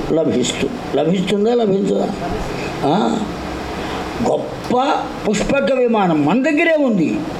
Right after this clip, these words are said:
అసలు మన దగ్గర లేనిది ఏదీ లేదు. కనుక అంత దివ్యమైనటువంటి అంతర్వేది,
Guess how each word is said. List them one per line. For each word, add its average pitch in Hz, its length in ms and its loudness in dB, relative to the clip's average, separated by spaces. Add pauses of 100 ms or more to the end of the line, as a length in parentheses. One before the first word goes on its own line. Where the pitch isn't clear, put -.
(340)
అసలు 170 300 2
మన 165 240 2
దగ్గర 160 420 2
లేనిది 165 600 2
ఏదీ 185 600 2 (380)
లేదు. - 520 -2 (1800)
కనుక 294 540 0 (380)
అంత 285 400 2
దివ్యమైనటువంటి 262 1040 2
అంతర్వేది, 240 920 2